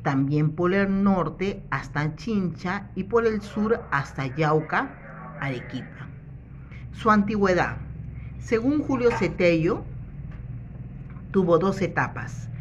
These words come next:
la etapa de Paracas Cavernas y la etapa de Paracas Necrópolis.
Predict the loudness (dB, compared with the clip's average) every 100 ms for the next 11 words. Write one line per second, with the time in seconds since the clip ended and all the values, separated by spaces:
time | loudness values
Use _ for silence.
0 | -10 -10 -4 0 0 2 2 4 4 4
1 | 2 -2 -2 -2 -2 -4 -2 0 4 4
2 | 2 0 0 -4 -10 -10 -10 -10 -4 2
3 | 4 4 4 4 4 2 0 -2 0 0
4 | 0 0 0 -2 -2 -10 -8 0 2 2
5 | -2 -4 -4 -4 -6 -8 -8 -6 -4 -4